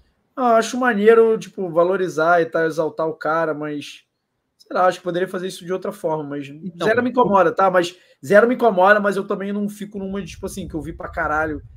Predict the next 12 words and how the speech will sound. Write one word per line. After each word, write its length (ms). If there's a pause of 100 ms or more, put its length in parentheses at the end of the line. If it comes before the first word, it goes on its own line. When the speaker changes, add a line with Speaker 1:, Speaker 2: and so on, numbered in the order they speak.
(280)
Speaker 1:
Caralho, 880 (140)
porra, 220
emocionante, 1040
olha 220
o 20
que 100
o 40
Tite 260
Speaker 2:
É, 160
não. 120
Speaker 1:
fez. 460
Eu 160